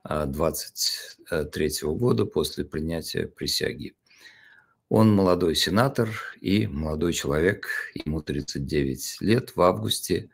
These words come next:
а, этого года ему исполнится сорок. Он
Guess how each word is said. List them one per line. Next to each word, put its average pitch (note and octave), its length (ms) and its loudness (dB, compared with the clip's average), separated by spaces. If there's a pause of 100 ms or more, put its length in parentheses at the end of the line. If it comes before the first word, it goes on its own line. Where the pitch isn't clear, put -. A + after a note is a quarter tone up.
(720)
а, E2+ 280 -2
этого D#2+ 400 -2
года G2 300 4
ему D2 260 0
исполнится E2+ 600 -4
сорок. - 560 -4 (1700)
Он D3+ 460 8